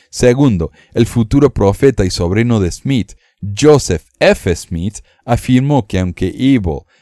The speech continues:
había sido ordenado un setenta en los días del profeta José Smith, esta ordenación fue declarada nula y sin efecto por el profeta mismo cuando se dio cuenta del linaje negro de Abel.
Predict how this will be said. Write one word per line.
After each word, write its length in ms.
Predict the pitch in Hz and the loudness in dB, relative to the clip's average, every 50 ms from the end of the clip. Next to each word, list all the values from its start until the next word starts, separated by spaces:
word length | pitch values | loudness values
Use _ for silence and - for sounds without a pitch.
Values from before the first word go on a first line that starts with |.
| _ _ | _ _
había 320 | - - 104 113 123 127 117 | -6 -2 0 2 4 2 2
sido 300 | - - 127 123 123 117 | 2 0 0 2 2 2
ordenado 480 | 101 92 90 87 90 101 110 117 117 | 2 2 0 0 0 0 2 2 2
un 80 | 113 113 | 0 -2
setenta 600 | - - 85 80 80 - - 120 123 113 95 90 | -4 -4 -4 -4 -4 -2 0 0 0 0 0 -2
en 80 | 80 80 | -4 -4
los 160 | 78 82 82 | -6 -8 -6
días 200 | 92 98 107 101 | -2 0 0 0
del 140 | 92 87 80 | 0 -4 -6
profeta 480 | - - 78 85 - - 98 101 92 90 | -6 -8 -8 -8 -6 -6 -6 -4 -6 -6
José 340 | - 85 85 104 101 95 | -6 -6 -2 -2 -2 -2
Smith, 360 | 101 - 123 120 117 117 - - - _ _ _ _ _ _ _ | -2 -2 -2 -4 -4 -4 -6 -12 -20 _ _ _ _ _ _ _
esta 300 | - 131 117 - 151 143 | -2 -2 0 2 2 0
ordenación 580 | 139 131 127 120 110 107 107 - - 131 127 | 2 0 0 0 0 0 -2 -2 -2 -4 -4
fue 180 | - - 131 127 | -2 -2 0 0
declarada 600 | 123 120 - - 107 104 104 110 113 113 110 104 | 0 0 -2 0 -2 0 2 2 2 2 2 2
nula 560 | 107 107 113 127 143 147 147 147 147 151 - - | 0 0 2 2 2 2 4 4 2 2 0 -2
y 120 | - 110 | -4 -6
sin 240 | - - 127 131 123 | -4 -4 -4 -2 -2
efecto 680 | 107 101 - - - 135 120 - _ _ 127 127 127 - _ _ _ _ _ _ _ | -2 -2 -4 -2 -2 -2 -2 -2 _ _ -2 -2 -2 -2 _ _ _ _ _ _ _
por 180 | - 147 143 143 | 4 4 4 4
el 80 | 143 | 2
profeta 560 | - - 117 113 107 - - 120 - - 117 117 | 0 0 0 0 0 2 -2 -4 0 0 0 0
mismo 680 | 117 127 143 139 110 - - - 98 98 104 117 - - _ _ _ _ _ | 0 0 -2 -2 -4 -6 -8 -6 -4 -2 -2 -4 -6 -10 _ _ _ _ _
cuando 260 | - 127 127 120 117 | -2 -2 0 0 -2
se 180 | - - 120 117 | -2 -2 0 0
dio 160 | 123 131 - | 0 0 0
cuenta 340 | - 131 135 139 131 135 131 | 0 -2 -2 0 0 -2 0
del 180 | 123 113 104 98 | 0 0 0 0
linaje 460 | 98 98 95 101 104 107 - - 101 | 0 -2 0 -2 -2 -4 -4 -4 -2
negro 380 | 98 92 92 92 95 95 90 | -2 -2 -2 0 0 0 0
de 180 | 87 82 76 - - | 0 -2 -4 -4 -6
Abel. 460 | 90 85 78 65 - - - - - | -6 -4 -4 -6 -8 -10 -16 -20 -20